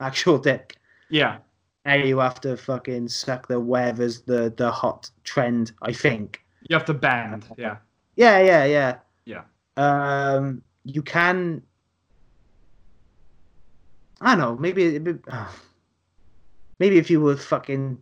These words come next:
Speaker 1: particularly fantastic,
Speaker 2: Mm.
Speaker 1: you wouldn't have to bend the knee. But I, I think it's past that point now. Like, they have their, they have their voices who are doing their own thing. Like,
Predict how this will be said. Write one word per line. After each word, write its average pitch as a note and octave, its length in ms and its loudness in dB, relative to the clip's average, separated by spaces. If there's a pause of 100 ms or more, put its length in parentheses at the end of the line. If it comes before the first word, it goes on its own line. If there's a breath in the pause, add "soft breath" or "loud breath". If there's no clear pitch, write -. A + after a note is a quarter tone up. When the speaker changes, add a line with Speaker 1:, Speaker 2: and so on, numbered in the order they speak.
(100)
Speaker 1:
particularly C3+ 440 -4
fantastic, C3 1200 -4 (440)
Speaker 2:
Mm. C3+ 160 -4
Speaker 1:
you C3 80 2
wouldn't C3 220 4
have C3 240 -2
to C#3+ 60 -10
bend A#2+ 260 -2
the A2+ 40 -2
knee. B2 180 0
But C3 240 4
I, B2+ 80 0
I C#3+ 60 4
think C#3+ 160 0
it's B2+ 120 0
past A#2+ 300 0
that A#2 180 -2
point B2+ 200 0
now. B2 200 0
Like, A#2 180 0
they B2 140 0
have B2 400 0
their, B2 340 2 (480 loud breath)
they D3 140 6
have D3 240 4
their C#3+ 160 6
voices B2+ 440 0
who B2+ 160 -2
are A#2+ 60 -2
doing A#2+ 280 -2
their A2+ 120 -2
own A#2 140 -4
thing. A2+ 320 -6
Like, A2 280 -6